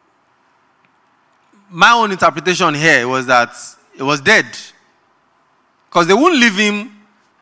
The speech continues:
They want, if they are stoning, they are stoning to, to kill. They are not stoning to wound.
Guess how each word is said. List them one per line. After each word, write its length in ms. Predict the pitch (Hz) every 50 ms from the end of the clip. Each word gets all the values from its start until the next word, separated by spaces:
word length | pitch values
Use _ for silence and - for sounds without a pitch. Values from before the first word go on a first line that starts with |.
| _ _ _ _ _ _ _ _ _ _ _ _ _ _ _ _ _ _ _ _ _ _ 208
They 120 | 165 202
want, 220 | 240 277 320 320 - 233
if 260 | 240 285 294 247 185
they 80 | 254
are 80 | 247 226
stoning, 600 | - - - 311 311 320 277 214 143 107 98 - _ _ _
they 140 | - 143 196
are 80 | 190 180
stoning 640 | - - - 262 262 254 254 254 247 254 339 339 _ _ _ _ _ _ _ _ _ _ _ _
to, 480 | - 170 170 165 156 151 147 156 160 147 - - 165 -
to 120 | 170 160 151
kill. 340 | - - 226 208 143 98 - _ _ _ _ _ _ _ _ _ _ _ _ _ _ _ _ _ _ _ _ _ -
They 80 | 180
are 60 | 180
not 180 | 202 254 294 285
stoning 420 | - - 233 214 214 214 214 208
to 100 | - 185
wound. 440 | 156 139 147 175 170 139 113 101 -